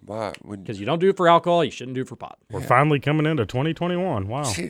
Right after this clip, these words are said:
Speaker 1: they were still drug testing for pot?
Speaker 2: Oh, a lot of places do. Most places do. Oh, yeah.
Speaker 1: Man.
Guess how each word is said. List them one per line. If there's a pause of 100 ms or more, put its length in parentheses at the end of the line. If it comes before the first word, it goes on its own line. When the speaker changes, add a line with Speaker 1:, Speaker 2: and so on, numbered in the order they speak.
Speaker 1:
they
were
still
drug
testing
for
pot? (840)
Speaker 2:
Oh,
a
lot
of
places
do.
Most
places
do. (720)
Oh,
yeah. (220)
Speaker 1:
Man.